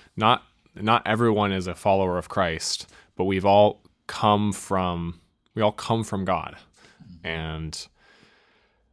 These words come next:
it is, especially when you live in the city and you see so many people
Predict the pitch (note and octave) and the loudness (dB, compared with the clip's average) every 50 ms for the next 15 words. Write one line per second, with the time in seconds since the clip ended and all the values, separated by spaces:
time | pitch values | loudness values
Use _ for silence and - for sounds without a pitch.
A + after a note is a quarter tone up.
0 | _ _ _ _ _ _ _ _ _ - A2 A2+ A2 A2 G2+ F#2+ - - - _ | _ _ _ _ _ _ _ _ _ 0 2 4 6 4 4 2 2 -2 -6 _
1 | _ - - - - - - A2 G#2 - - E3+ F3 - F3+ C#3+ C3 A#2+ G#2+ G2+ | _ -14 -12 -12 -10 -8 -6 -4 -2 2 2 2 4 6 6 4 4 4 2 2
2 | G#2+ A2+ A2+ A#2 G2 F2+ - - - G2+ G2+ B2+ D#3 F3 E3+ - - G3 - - | 2 2 2 0 -2 -2 -2 -2 0 0 2 2 2 0 0 -4 -8 -8 -6 -4
3 | - - - B2 A2 - - A2 A2 A#2 A#2 G#2 - - G#2+ G2+ - C3 C#3+ D#3 | -2 -2 -2 -2 -2 -2 -2 -2 0 -2 -2 -4 -4 -4 -6 -4 -2 -2 -2 -2
4 | D#3 | -4